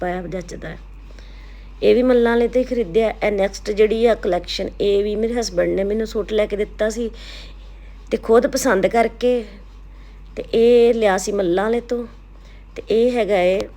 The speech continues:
ਇਹ ਔਰਗੈਂਜਾ ਵਿੱਚ ਆ, ਹਾਂ ਔਰਗੈਂਜਾ 'ਚ ਆ। ਪਹਿਲਾਂ ਮੈਂ ਲੈਂਦੀ ਨਹੀਂ ਸੀ, but ਦੁਕਾਨਦਾਰ ਨੇ ਤਸੱਲੀ ਦਿੱਤੀ ਕਿ ਇਹ ਔਰਗੈਂਜਾ ਵਧੀਆ ਵਾਲੀ ਆ, ਤੁਹਾਨੂੰ ਇਹ ਨਹੀਂ ਕਿ ਇਹਦੀ ਕੋਈ ਪ੍ਰੋਬਲਮ ਆਊਗੀ। ਤੇ ਵਾਕਈ ਬਹੁਤ ਹੀ ਮੁਲਾਇਮ ਸੀ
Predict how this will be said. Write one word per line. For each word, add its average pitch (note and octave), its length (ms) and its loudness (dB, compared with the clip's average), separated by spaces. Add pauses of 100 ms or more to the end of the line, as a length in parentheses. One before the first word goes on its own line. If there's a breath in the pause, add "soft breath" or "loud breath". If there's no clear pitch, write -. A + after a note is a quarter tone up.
(1000 loud breath)
ਇਹ B3 100 8
ਔਰਗੈਂਜਾ A3 680 6
ਵਿੱਚ G#3+ 300 -2
ਆ, D3+ 120 -4
ਹਾਂ E3 340 -6 (460 loud breath)
ਔਰਗੈਂਜਾ G3+ 500 4
'ਚ A3 140 -4
ਆ। A#3+ 140 -2
ਪਹਿਲਾਂ A3+ 320 0
ਮੈਂ C4 120 2
ਲੈਂਦੀ G3+ 340 2
ਨਹੀਂ A3+ 120 0
ਸੀ, B3 160 -4
but A3 360 -2 (1300 loud breath)
ਦੁਕਾਨਦਾਰ B3 540 4
ਨੇ C#4 120 0
ਤਸੱਲੀ A#3+ 380 0
ਦਿੱਤੀ A#3 340 -2
ਕਿ C#4 100 -2
ਇਹ - 100 6
ਔਰਗੈਂਜਾ A3+ 520 4
ਵਧੀਆ A3 340 2
ਵਾਲੀ A3+ 300 2
ਆ, B3 80 2
ਤੁਹਾਨੂੰ B3+ 400 0
ਇਹ G3+ 180 0
ਨਹੀਂ G#3+ 120 -4
ਕਿ A#3 120 -2
ਇਹਦੀ A3 140 0
ਕੋਈ A#3 120 -4
ਪ੍ਰੋਬਲਮ F#3+ 420 0
ਆਊਗੀ। G3 360 0
ਤੇ B3 300 -4 (260)
ਵਾਕਈ F#3+ 580 0
ਬਹੁਤ G3+ 420 0
ਹੀ B3+ 60 0
ਮੁਲਾਇਮ F#3+ 520 0
ਸੀ A3 400 -6